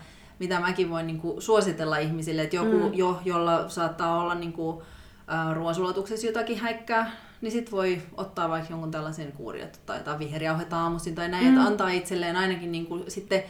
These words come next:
Speaker 1: ulkopuolelta niinku lisää, öö,
Speaker 2: Niinku
Speaker 1: helpotusta
Speaker 2: vähän jotain
Speaker 1: siitä.
Speaker 2: jeesiä.
Speaker 1: Niin.
Speaker 2: Mm.
Speaker 1: Että tota,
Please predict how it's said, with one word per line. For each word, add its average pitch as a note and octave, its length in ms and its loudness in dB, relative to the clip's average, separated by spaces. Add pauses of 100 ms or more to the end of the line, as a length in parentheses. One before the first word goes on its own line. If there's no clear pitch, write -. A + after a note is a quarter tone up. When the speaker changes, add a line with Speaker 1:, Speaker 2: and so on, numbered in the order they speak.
(260)
Speaker 1:
ulkopuolelta E3 680 4
niinku E3 240 2 (380)
lisää, G3 560 2 (400)
öö, D#3+ 280 0
Speaker 2:
Niinku - 260 -6
Speaker 1:
helpotusta G3+ 280 8
Speaker 2:
vähän G3 140 6
jotain F3+ 220 4
Speaker 1:
siitä. F3 180 4
Speaker 2:
jeesiä. G3+ 320 4
Speaker 1:
Niin. D#3 240 0
Speaker 2:
Mm. G3+ 240 2 (180)
Speaker 1:
Että F3+ 280 -2
tota, F3+ 400 2